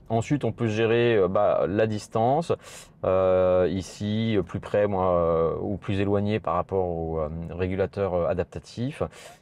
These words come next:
Et puis ici, on peut, euh, forcer la vitesse, augmenter la vitesse, diminuer la vitesse. Voilà,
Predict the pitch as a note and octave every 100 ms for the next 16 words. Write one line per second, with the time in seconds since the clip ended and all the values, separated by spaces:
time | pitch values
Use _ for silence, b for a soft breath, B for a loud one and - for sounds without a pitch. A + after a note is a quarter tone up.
0 | - G2 G2 - A#2+ A2 G2 A2 G2+ D#2+
1 | - F#2 - F#2+ F2 D2+ F2+ G2+ F2 E2
2 | E2+ D2+ - G2+ F2+ E2 F2+ D#2+ D2 D#2
3 | B2+ - _ _ - F2